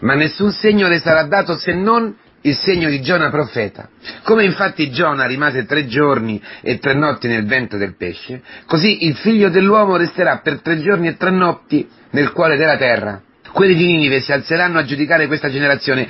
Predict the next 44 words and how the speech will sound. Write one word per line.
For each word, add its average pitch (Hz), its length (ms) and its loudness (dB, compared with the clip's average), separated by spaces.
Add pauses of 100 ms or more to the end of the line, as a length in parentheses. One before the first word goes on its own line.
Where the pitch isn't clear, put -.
(160)
e 165 120 0
la 190 160 2
condanneranno, 147 840 -4 (160)
perché 160 340 0
essi 170 480 -2 (160)
si - 240 -8
convertirono 156 800 0
alla 127 220 -2
predicazione 120 640 -2
di 113 140 -2
Giona. 98 400 -4 (160)
Ed 156 160 0
ecco, - 380 -4 (100)
ora 214 320 4
qui 233 220 0
c'è 175 160 -2
più 240 160 -4
di 156 120 0
Giona. 101 400 -6 (400)
La 95 80 0
regina 117 320 2
del 160 160 2
sud 135 500 2 (160)
si - 220 -2
leverà 165 480 2
a 156 140 0
giudicare 165 440 0
questa 185 240 0
generazione 160 600 0 (200)
e 160 120 2
la 202 200 2
condannerà, 165 760 -4
perché 151 380 -2
essa 185 220 -2
venne 185 280 0
dall'estremità 165 580 0
della 165 200 2
terra 190 340 2
ad 160 80 0
ascoltare 156 580 -2
la 156 100 2
sapienza 160 380 -2
di 151 60 -2
Salomone. 127 560 -4